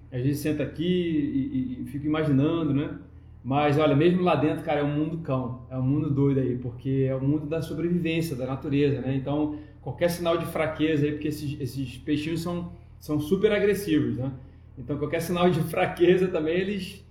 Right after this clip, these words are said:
eles comem uns aos outros. Já, já, já acordei, já vi peixinho, é, no fundo, assim, só a espinhazinha. Eu falei, meu Deus, morreu, morreu. E o peixinho morto lá, né?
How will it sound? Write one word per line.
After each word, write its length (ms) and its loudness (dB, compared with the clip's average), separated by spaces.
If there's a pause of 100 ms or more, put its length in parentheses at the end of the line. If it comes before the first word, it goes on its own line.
(200)
eles 340 0
comem 520 4
uns 180 2
aos 180 4
outros. 180 -2
Já, 80 -2
já, 200 -4
já 120 0
acordei, 440 4
já 120 2
vi 160 0
peixinho, 640 0 (280)
é, 240 0
no 180 2
fundo, 340 2
assim, 300 0
só 240 0
a 40 8
espinhazinha. 640 4
Eu 40 -2
falei, 180 2
meu 280 6
Deus, 560 4 (300)
morreu, 760 4
morreu. 520 2
E 60 0
o 60 0
peixinho 300 0
morto 500 2
lá, 260 0
né? 180 -10